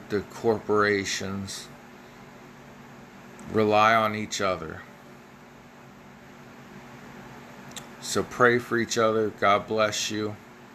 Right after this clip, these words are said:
I just, I found this letter and it just got me a little stirred up, so I thought I'd do a little vlog and a rant. So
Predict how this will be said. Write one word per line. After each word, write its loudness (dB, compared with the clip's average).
I -4
just, -4
I -6
found 2
this -4
letter 4
and -2
it -6
just -6
got 4
me -4
a -8
little -2
stirred 0
up, 0
so -8
I -8
thought -2
I'd -2
do 4
a 2
little 2
vlog 4
and -4
a -2
rant. -4
So -2